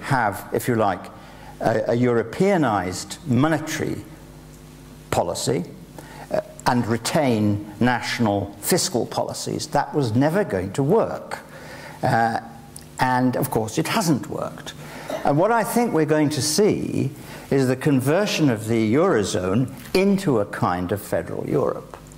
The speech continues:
And the question is, who else is part of it? Um, I think myself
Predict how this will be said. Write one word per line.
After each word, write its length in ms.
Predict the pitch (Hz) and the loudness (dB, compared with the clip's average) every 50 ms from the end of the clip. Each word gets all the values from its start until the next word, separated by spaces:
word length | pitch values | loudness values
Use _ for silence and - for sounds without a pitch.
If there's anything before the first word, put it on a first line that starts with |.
| - - - | -10 -4 -2
And 80 | 113 | 0
the 40 | 120 | 0
question 360 | 120 - 147 156 - - 98 | 2 0 0 0 0 -2 -2
is, 200 | 92 98 104 98 - - - - - - | -2 0 -2 -4 -6 -12 -16 -18 -4 0
who 160 | 143 135 123 | 2 4 4
else 400 | 113 110 101 - - - - - | 4 2 2 -2 -4 -6 -4 -2
is 140 | - 120 - | -2 -2 -4
part 340 | - - 120 104 90 95 | -4 -2 -2 -2 -2 -2
of 100 | - - | -4 -6
it? 260 | - - - - - - - - - - - - - - - - - - - - | -6 -6 -6 -8 -12 -14 -14 -14 -8 -4 -4 -4 -4 -4 -8 -8 -10 -10 -4 -2
Um, 680 | - 127 113 113 113 110 107 107 104 98 - - - - - - - - - - - | 0 2 2 2 4 4 4 4 2 2 -2 -6 -12 -14 -16 -16 -18 -18 -8 -2 0
I 140 | 156 160 170 | 2 2 2
think 240 | - 208 180 - | 2 2 2 2
myself 960 | - 123 113 - - - - 269 269 226 156 175 202 196 - - - - - | 2 0 0 -2 -2 0 2 4 4 4 4 4 2 0 -4 -8 -10 -12 -12